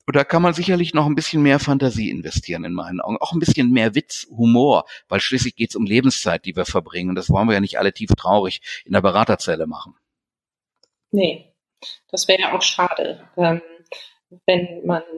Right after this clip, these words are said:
Speaker 2: äh, tief traurig, äh, so viel Zeit dann, äh,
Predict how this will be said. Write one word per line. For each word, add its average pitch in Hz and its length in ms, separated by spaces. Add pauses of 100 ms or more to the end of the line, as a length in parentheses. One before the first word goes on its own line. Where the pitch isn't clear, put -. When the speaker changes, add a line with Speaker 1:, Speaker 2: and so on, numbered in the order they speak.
(160)
Speaker 2:
äh, 170 140
tief 185 240
traurig, 175 560
äh, 175 200
so 190 140
viel 190 140
Zeit 170 320
dann, 165 360 (360)
äh, 170 240